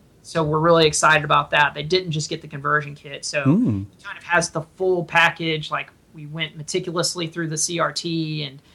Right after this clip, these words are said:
Speaker 1: made sure everything just looked and felt the way that we wanted it to. You know, we have the nicest Sanwa sticks and buttons in there. And
Speaker 2: Mm-hmm.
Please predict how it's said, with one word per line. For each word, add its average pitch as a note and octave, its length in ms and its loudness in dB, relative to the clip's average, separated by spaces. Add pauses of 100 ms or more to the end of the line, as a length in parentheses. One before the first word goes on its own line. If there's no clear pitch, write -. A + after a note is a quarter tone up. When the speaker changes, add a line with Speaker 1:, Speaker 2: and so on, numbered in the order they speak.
(220)
Speaker 1:
made E3+ 180 4
sure F#3+ 160 4
everything F#3 440 4
just F3 200 -8
looked F3+ 420 0
and D#3+ 180 -4
felt E3 320 4
the F3 60 -8
way E3 160 -2
that F3 120 -8
we E3 120 -8
wanted D#3+ 340 0
it D#3 120 -6
to. E3+ 140 -8
You D#3 360 -6
know, D3+ 160 -10
we D#3 100 -12
have D3+ 160 -6
the D3+ 80 -12
nicest E3 480 2
Sanwa D#3+ 420 -2
sticks - 360 -6
and D#3+ 100 -8
buttons D#3 360 -4
in D3 120 -8
there. C#3+ 420 -8
And C#3+ 100 -8
Speaker 2:
Mm-hmm. B2 180 2